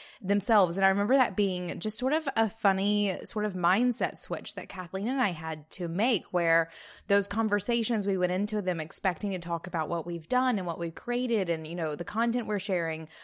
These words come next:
But the questions we were being asked was, how big is your Instagram following? You know, tell us about this Facebook group. How many people are coming on your vacations? They loved those fucking vacations for sure.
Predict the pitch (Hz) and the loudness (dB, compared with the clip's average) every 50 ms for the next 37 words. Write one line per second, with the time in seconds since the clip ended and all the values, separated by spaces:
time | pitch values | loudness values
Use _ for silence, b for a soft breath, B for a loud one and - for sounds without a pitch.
0 | B B - 196 190 - 202 196 - 202 208 - 254 247 220 226 233 208 190 190 | B B -2 -2 -2 -2 -4 -4 -2 -4 -2 0 -2 -2 0 0 0 2 2 0
1 | 175 190 180 175 175 185 214 247 269 247 - - 202 190 180 175 175 165 - - | 0 -2 -4 -2 -2 -2 -2 -2 -2 -2 -4 -2 0 0 0 0 0 -4 -6 -10
2 | - _ _ _ _ _ _ _ _ - - 208 208 208 220 220 196 190 220 214 | -14 _ _ _ _ _ _ _ _ -6 -2 0 2 2 2 0 -2 -2 -2 0
3 | 196 214 220 214 214 196 190 196 214 - - 247 233 220 190 175 165 170 156 147 | 0 -2 -2 -2 -2 -2 -2 -2 -2 -4 -4 -2 0 0 0 2 2 0 0 0
4 | 151 147 - - - - 202 B B B B B 196 180 185 170 170 170 - - | -2 -4 -6 -6 -8 -10 -12 B B B B B -2 0 2 2 2 2 2 -2
5 | 131 180 - 196 208 208 220 - - 226 214 214 - 214 - - - 208 226 208 | -4 -6 -4 -4 -2 -2 -2 0 0 -2 -2 -2 -4 -6 -6 -2 -2 -2 -2 -2
6 | - - - 196 170 170 - 175 165 156 147 139 - 160 165 185 196 196 214 214 | -4 0 0 0 0 0 -2 0 0 0 0 -4 -6 -6 -2 -2 0 0 2 0
7 | 220 208 - 220 208 196 - 208 202 202 196 185 - 190 190 185 185 175 127 - | 0 -2 -2 -4 -6 -2 2 4 6 6 6 4 4 4 6 6 6 4 2 0
8 | - - 214 220 220 214 196 202 202 196 190 180 175 190 180 170 - 180 196 196 | -4 -2 0 0 0 2 0 0 2 2 2 2 4 2 0 0 -2 -4 -4 -4
9 | 185 - - 160 135 156 156 - 170 165 170 160 156 151 151 156 165 156 - 165 | -4 -4 -4 -6 -6 -8 -10 -8 -6 -4 -4 -6 -6 -6 -4 -4 -4 -4 -6 -10
10 | - 135 135 - - - 160 - - 165 156 151 147 139 131 - 175 165 165 - | -10 -8 -6 -6 -8 -8 -12 -16 -16 -18 -16 -14 -14 -14 -12 -8 -8 -8 -8 -8
11 | - - - 156 - - - 156 - - 185 175 - 165 143 - | -10 -12 -12 -12 -12 -12 -12 -12 -6 -4 -4 -2 -2 -2 -4 -4